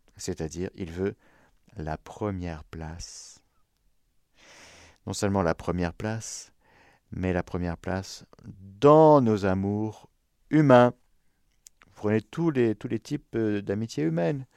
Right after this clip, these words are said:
Amitié politique, amitié familiale, amitié associative, tout ce que vous voulez. Bon. C'est la charité, c'est-à-dire l'agapé, qui est déversée dans notre cœur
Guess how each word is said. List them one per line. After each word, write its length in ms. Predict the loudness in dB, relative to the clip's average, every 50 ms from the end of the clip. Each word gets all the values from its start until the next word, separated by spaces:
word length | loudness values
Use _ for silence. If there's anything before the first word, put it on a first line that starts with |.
| _ _ _ _ _ _
Amitié 340 | -10 -8 -8 -6 -6 -8 -8
politique, 540 | -6 -6 -6 -6 -8 -10 -8 -10 -10 -8 -8
amitié 320 | -8 -10 -10 -10 -12 -14
familiale, 600 | -12 -10 -8 -6 -6 -4 -2 0 0 0 0 0
amitié 540 | -2 -6 -10 -12 -14 -14 -14 -12 -12 -10 -12
associative, 800 | -12 -14 -16 -18 -18 -16 -16 -16 -14 -12 -10 -10 -10 -10 -10 -14 -16
tout 80 | -18
ce 80 | -16 -12
que 80 | -10 -8
vous 80 | -8
voulez. 200 | -8 -8 -10 -14 _ _ _ -12 -10
Bon. 120 | -10 -10 -12 _ _ _ _ _ _ _ _ _ _ _ _ _ _ _ _ _ _ _ _ _ _ _ _ _ _ _ _ _ _ _ _ _ _ _ _ _ _ _ _ _ _ _ _ _ _ _ _ _
C'est 300 | -16 -12 -6 -4 -2 0
la 120 | 0 0 -2
charité, 600 | -2 -4 -4 -4 -6 -8 -12 -14 -16 -16 -16 -18 -20 _ _ _ _ _ _ _ _ _ _ _ _ _ _ _ _ _ _ -20
c'est-à-dire 600 | -18 -12 -8 -8 -8 -6 -4 -4 -4 -4 -6 -8 -14
l'agapé, 720 | -12 -8 -6 -4 -4 -6 -6 -8 -12 -12 -12 -14 -14 -14 _ _ _ _ _ _ _ _ _ _ _ _ _ _ _ _ _ _ _ _ _ _ _ _ _ -14
qui 160 | -8 -8 -6
est 40 | -4
déversée 520 | -2 -2 0 0 -2 -4 -4 -6 -6 -4
dans 120 | -2 -2
notre 260 | -2 -4 -6 -8 -12 -18
cœur 420 | _ -4 -2 0 0 0 -2